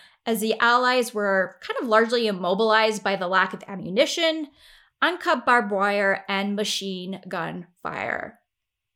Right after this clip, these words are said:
And we repeat the story over and over again. Like, <laughs> this is nothing new. <laughs> But, uh, I mean, even when the Allies succeeded in breaking through the front line, uh, their, their flanks were left exposed to e-,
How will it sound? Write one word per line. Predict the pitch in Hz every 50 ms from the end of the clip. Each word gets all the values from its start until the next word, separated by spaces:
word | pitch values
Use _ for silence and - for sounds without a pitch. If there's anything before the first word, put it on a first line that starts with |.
| _
And | 202 196 190 185
we | 190 180
repeat | 180 190 190 196 - 240 254 254 247 220 220 - - - - _ _ _ _ _ _ _ _
the | - 190
story | - - - 196 190 196 196 196 196 196 190 185 185 180 -
over | - 180 190 208 208 202
and | 196 202 196 185 180 185 180 180
over | 170 180 175 170 175
again. | 170 160 - - - - - -
Like, | - - - 254 -
<laughs> | - - - - - - - - - - - _ _ -
this | 440 - - -
is | 466 - - -
nothing | 370 349 349 - 311 294 277 254
new. | 240 220 - 180 202 - -
<laughs> | _ - - - _ - 359 - - _ - - - - _ - - - _ _ - 440 453 440 403 392 359 349 349 - - - - - - - - - _
But, | - 285 285 277 269 277
uh, | 294 285 269 269 -
I | 277 320
mean, | 320 349 349 320
even | - - 415 440 480 453 415 359
when | 285 294 294
the | 294 294 -
Allies | - 220 226 240 247 247 240
succeeded | - 247 202 - - - 226 226 202 233 233 226
in | - 226 214
breaking | 208 190 196 196 - 208 196
through | - - - 330 330
the | 269 320
front | 320 - 285 262 - - 247
line, | 247 240 240 240 240 240 233 226 - -
uh, | 240 233 226
their, | 208 240 240 240 240 240 - - - _
their | - 349 370
flanks | - 302 294 277 269 269 269
were | 277 262
left | 240 226 208 208 -
exposed | 214 214 - - - 208 190 185 175 175 - -
to | 214 - - 190
e-, | 196 - 214